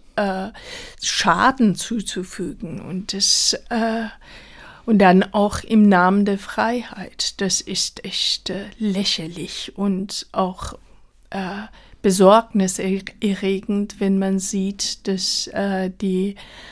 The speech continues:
weiterhin nicht nur im Parlament sitzen, sondern immer mehr, äh,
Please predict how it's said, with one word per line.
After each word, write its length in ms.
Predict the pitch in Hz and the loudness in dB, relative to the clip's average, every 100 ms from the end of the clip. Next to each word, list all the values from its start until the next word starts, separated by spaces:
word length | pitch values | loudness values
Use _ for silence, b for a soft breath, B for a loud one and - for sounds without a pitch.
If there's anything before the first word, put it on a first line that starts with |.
| B B | B B
weiterhin 880 | 190 196 220 202 214 196 196 208 - | 6 6 4 2 2 2 2 0 0
nicht 380 | 214 214 214 - | 4 4 4 2
nur 500 | 208 202 196 190 - | 6 6 6 4 0
im 240 | 196 190 190 | 0 0 0
Parlament 640 | 196 185 185 190 185 190 | 2 4 4 4 2 0
sitzen, 640 | - 190 185 - 196 196 202 | -2 -4 -6 -6 -2 0 0
sondern 800 | 185 180 185 185 185 190 202 - - | 0 0 2 2 0 0 -2 -8 0
immer 340 | 208 202 202 | 4 6 6
mehr, 600 | 190 190 185 180 180 185 - - - | 4 2 2 0 -2 -4 -10 -10 -4
äh, 340 | 196 190 | -4 -4